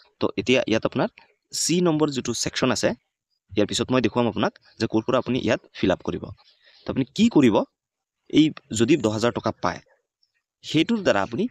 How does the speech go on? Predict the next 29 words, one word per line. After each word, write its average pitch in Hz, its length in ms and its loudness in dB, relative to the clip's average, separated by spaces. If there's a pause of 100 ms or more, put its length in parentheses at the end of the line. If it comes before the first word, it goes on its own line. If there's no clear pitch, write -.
(280)
কি 247 100 6
কৰিব, 90 260 4 (500)
তো, 165 80 2
সেইটো 117 240 0 (140)
এইটো 107 160 0
বক্সত 101 280 -2 (240)
ভৰাই 95 220 0
দিব 87 140 -2
লাগিব। 85 240 -6 (320)
তো, - 120 -8
মই 107 160 2
আপোনালোকক 117 460 -2
দেখুৱাম 131 280 -2
যে 113 140 -2
চিৰ, 110 280 0 (320)
ৰেফাৰ 98 300 2
চি - 220 -4
লিষ্ট 123 240 0
বুলি 107 140 -2
দিছে, 92 200 0
গ 98 160 0
শাখা - 260 -6
চাওক 95 200 -2
দিছে, 98 240 -4 (360)
সেই 160 140 2
গ 107 160 2
শাখাটো 110 340 0 (180)
মই 98 120 0
আপোনালোকক 85 380 -2